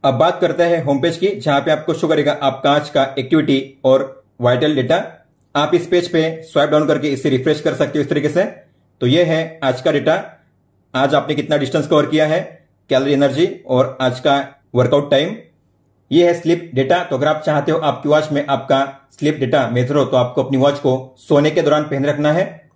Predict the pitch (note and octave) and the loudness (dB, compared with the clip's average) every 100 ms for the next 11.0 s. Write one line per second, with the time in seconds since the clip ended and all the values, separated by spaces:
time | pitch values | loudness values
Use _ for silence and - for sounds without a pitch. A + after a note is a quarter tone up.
0 | _ C3 C3 E3 E3 D#3+ D#3+ A#2+ A#2+ E3 | _ -2 2 2 0 -2 -4 -4 0 2
1 | D#3 D3 - - - A#2 C#3+ D#3+ C#3+ D3 | 2 -2 -4 -20 -6 0 0 2 0 0
2 | D#3 D3+ D3+ - _ - B2 B2+ D#3+ D3 | 0 0 -4 -12 _ -2 2 2 4 2
3 | D3+ D#3+ G3 - _ - B2+ B2 D3 E3+ | 2 2 -2 -8 _ -2 0 4 4 4
4 | D#3+ D#3 D3+ C#3 D3+ D#3+ C#3+ - B2+ C#3+ | 2 2 0 0 0 2 0 0 -4 0
5 | C#3+ B2 C#3 D3 - D3 C3+ C#3 B2+ D3 | 0 2 0 -2 -2 0 0 0 0 0
6 | E3 G#3+ - _ _ - B2+ - C#3 C3+ | 0 -4 -6 _ _ -4 -4 0 0 0
7 | C#3 C3 C3+ C3 C#3+ D3+ - C3 B2+ C3 | -2 -2 -6 -6 -6 -4 -2 0 2 2
8 | C3 D3 C#3+ C#3 C#3 G#3 - - _ - | 0 -6 -2 -2 0 -2 -2 -20 _ -2
9 | C3 C3 C#3 C#3+ C#3 C#3+ D#3 D#3 - - | -2 -2 -2 0 2 0 0 0 0 -12
10 | _ - A#2+ - D3+ C#3 D3 C#3+ C#3+ - | _ -4 -4 -2 -2 2 2 2 0 -2